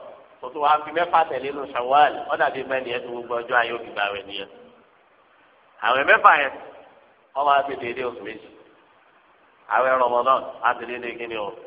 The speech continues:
oṣù mẹ́wàá. Ajá gbogbo dídá ọdún kan lè yẹn ti gbààwẹ̀ yẹn. Bá a ti wá gbààwẹ̀ Ramadan tẹ́yẹ, ó wá ti fi bá a ti gbà á tẹ́yẹ, ìyẹn tún wà ń rá àwẹ̀ ìgbà lẹ́yìn Ramadan. Àmì Ọlọ́run bá gbà wọlé ni. Bákan náà ni tó ṣe tarawih,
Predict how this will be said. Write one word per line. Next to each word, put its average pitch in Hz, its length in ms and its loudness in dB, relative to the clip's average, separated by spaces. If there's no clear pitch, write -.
oṣù - 240 -20
mẹ́wàá. 98 260 -8
Ajá 113 180 -4
gbogbo 135 220 -4
dídá 131 180 -6
ọdún 143 200 -6
kan 120 120 -6
lè 110 60 -10
yẹn 113 140 -10
ti 113 60 -16
gbààwẹ̀ 90 340 -12
yẹn. - 120 -20
Bá 170 60 10
a 196 80 8
ti 196 100 -2
wá 233 200 8
gbààwẹ̀ 226 340 6
Ramadan 185 460 2
tẹ́yẹ, 185 260 2
ó 156 60 4
wá 185 140 10
ti 180 80 -4
fi 185 100 -4
bá 185 120 6
a 185 100 6
ti 185 120 -4
gbà 165 180 6
á 196 80 8
tẹ́yẹ, 196 300 4
ìyẹn 156 340 2
tún 226 160 -4
wà 220 100 10
ń 202 160 6
rá 220 200 10
àwẹ̀ 196 240 4
ìgbà 170 240 2
lẹ́yìn 208 320 0
Ramadan. 180 560 6
Àmì 123 240 -8
Ọlọ́run 135 380 0
bá 123 100 2
gbà 120 180 -2
wọlé 107 260 -6
ni. 104 120 -18
Bákan 147 240 2
náà 135 120 2
ni 127 60 -4
tó 139 100 -8
ṣe 127 140 -12
tarawih, 123 500 2